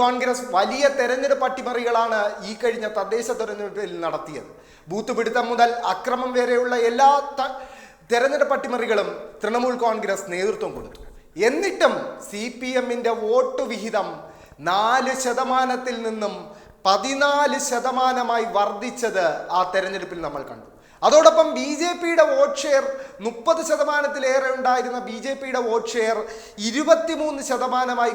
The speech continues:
കുറയുന്ന കാഴ്ചയും നമ്മൾ കണ്ടു. ഇത് മമതയ്ക്കൊരു ഭയമുണ്ടാക്കുന്നുണ്ട്. കാരണം ബി ജെ പി ഒരു പ്രതിപക്ഷ സഖ്യമായി നിൽക്കുന്നത് അല്ലെങ്കിൽ ഒരു പ്രതിപക്ഷ കക്ഷിയായി ബംഗാളിൽ വളരുന്നത് മമതയ്ക്കൊരു ഭീഷണിയല്ല.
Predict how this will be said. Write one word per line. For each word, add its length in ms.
കുറയുന്ന 460
കാഴ്ചയും 540
നമ്മൾ 260
കണ്ടു. 180
ഇത് 160
മമതയ്ക്കൊരു 560
ഭയമുണ്ടാക്കുന്നുണ്ട്. 840
കാരണം 280
ബി 140
ജെ 100
പി 120
ഒരു 100
പ്രതിപക്ഷ 420
സഖ്യമായി 540
നിൽക്കുന്നത് 520
അല്ലെങ്കിൽ 320
ഒരു 140
പ്രതിപക്ഷ 380
കക്ഷിയായി 520
ബംഗാളിൽ 480
വളരുന്നത് 460
മമതയ്ക്കൊരു 600
ഭീഷണിയല്ല. 580